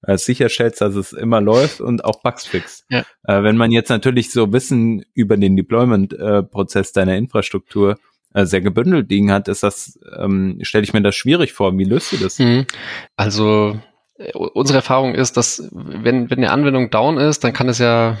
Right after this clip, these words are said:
Speaker 2: kann es ja t-, unterschiedlichste Ursachen haben. Ja, es kann sein, dass die, ähm, dass die Datenbank weg ist, ähm, was jetzt in hochverfügbaren Umgebungen nicht häufig passiert, aber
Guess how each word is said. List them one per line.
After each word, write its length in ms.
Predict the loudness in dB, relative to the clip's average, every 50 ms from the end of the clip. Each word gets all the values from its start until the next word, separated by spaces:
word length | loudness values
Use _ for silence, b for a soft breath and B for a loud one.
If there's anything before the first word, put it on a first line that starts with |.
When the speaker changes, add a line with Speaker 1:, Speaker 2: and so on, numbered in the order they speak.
| B B B B B B B B
Speaker 2:
kann 160 | -4 -4 -2
es 60 | 0
ja 80 | 0 -2
t-, 180 | -4 -6 -16 -16 _ _ _
unterschiedlichste 840 | -20 -18 -10 -2 0 0 2 2 2 0 0 0 -2 -4 -4 -4 -4
Ursachen 320 | -2 0 0 0 0 -2
haben. 200 | -2 -4 -4 -4
Ja, 60 | -4
es 100 | -4 -4 -2
kann 140 | -2 -2 0
sein, 280 | 0 0 2 2 0
dass 160 | -2 -2 -4
die, 500 | -6 -4 -4 -2 0 0 0 -2 -4 -6 b b b b b b b b b b b _ _ _ _ -10
ähm, 300 | -8 -6 -6 -6 -8 -12 _ _ -18 -16 -16 -16 -16 -16 -16 -18 -18 _ -18 -18 -16 -12
dass 140 | -12 -12 -10
die 100 | -6 -2
Datenbank 680 | 0 0 0 0 -2 -2 0 0 0 -2 -4 -4 -4
weg 180 | -4 -4 -4 -2
ist, 480 | 0 0 2 2 0 -4 -6 -10 -10 -6
ähm, 560 | -2 0 0 0 0 0 -2 -4 -4 -6 -8 -12 _ _ _
was 280 | -20 -10 -8 -6 -4
jetzt 160 | -4 -4 -4 -4
in 160 | -6 -4 -4
hochverfügbaren 560 | -4 -6 -6 -4 -2 -2 0 2 2 0 0
Umgebungen 460 | 0 -2 0 0 0 0 0 0 0
nicht 280 | 0 0 -2 -2 -6 -4
häufig 280 | -2 0 0 0 -2 0
passiert, 260 | 0 2 2 2 0
aber 320 | 2 0 0 0 0 -2